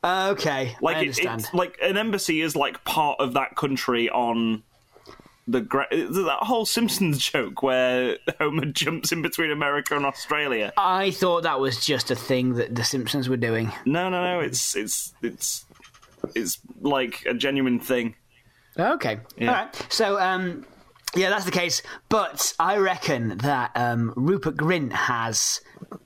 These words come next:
Speaker 1: like, on a previous assignment, like, uh, you sa-, say assignment, you know, like, as a,
Speaker 2: School
Speaker 1: on a
Speaker 2: trip.
Speaker 1: test, yeah, been, like,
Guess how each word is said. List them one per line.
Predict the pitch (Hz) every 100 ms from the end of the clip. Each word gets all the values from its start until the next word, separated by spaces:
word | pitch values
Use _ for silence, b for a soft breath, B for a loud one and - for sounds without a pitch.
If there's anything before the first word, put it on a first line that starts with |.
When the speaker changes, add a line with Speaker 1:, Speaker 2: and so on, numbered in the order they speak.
| 143 165
Speaker 1:
like, | 147 143 -
on | 175 185
a |
previous | 160 190 196 165 165 -
assignment, | - 180 175 135 101 98 -
like, | 147 143
uh, | 135 147 151
you |
sa-, | 139 190
say | - 180
assignment, | 131 180 151 123
you | 143
know, | 135
like, | 127
as | 123 135 127
a, |
Speaker 2:
School | 120 139 123
Speaker 1:
on |
a | 123
Speaker 2:
trip. | 123
Speaker 1:
test, | 165 123 - - - B B -
yeah, | 160 113 B B 151
been, | 190 170 151 131 - _ _ - - -
like, | 165 127 120